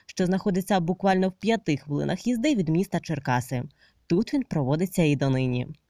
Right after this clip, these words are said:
Незважаючи на те, що місце проведення фестивалю неодноразово змінювалося,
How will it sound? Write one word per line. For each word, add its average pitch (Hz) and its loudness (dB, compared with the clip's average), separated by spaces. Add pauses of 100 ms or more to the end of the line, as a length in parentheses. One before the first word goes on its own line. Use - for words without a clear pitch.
(180)
Незважаючи 240 2
на 233 2
те, 156 2
що 185 -4
місце 180 2
проведення 143 0
фестивалю 160 0
неодноразово 185 0
змінювалося, 240 0